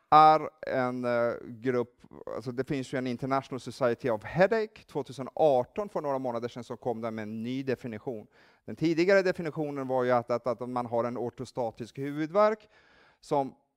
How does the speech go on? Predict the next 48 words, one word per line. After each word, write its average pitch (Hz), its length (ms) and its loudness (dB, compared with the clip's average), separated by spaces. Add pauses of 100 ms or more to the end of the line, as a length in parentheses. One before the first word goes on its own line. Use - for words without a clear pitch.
(100)
blir 120 540 2
väldigt 117 580 6
jobbigt 123 480 -6
när 107 120 -10
man 98 140 -10
sätter - 520 -6
sig 214 320 -10 (160)
inom 131 220 -6
femton 107 580 -6
minuter 98 680 -10
och 127 100 -4
sen 117 160 -14
så 123 120 -8
lägger 113 340 0
man 107 160 -8
sig, 98 240 -10
så - 140 -14
försvinner 131 520 -12
den. 85 160 -14
Så 165 120 -10
fanns 143 240 -6
det 135 100 -6
en 120 100 -6
del 117 200 -2 (240)
delkriterier 131 880 -4
i 110 40 -10
det 95 80 -10
här 101 160 -12
också. - 360 -20 (380)
Nu 175 80 -6
har 190 160 6
de 185 40 0
ändrat 139 480 2
det. 247 180 -2 (420)
Och 151 100 -6
då 175 80 -2
säger 160 240 0
man 143 160 -2
att 139 120 -4
det 147 60 0
är 135 140 -2
ett 135 120 -4
huvudvärk 170 480 -2
som 208 160 -10
uppstår 143 380 -6
inom 113 280 -6
fem 165 640 -2
dygn 123 260 -4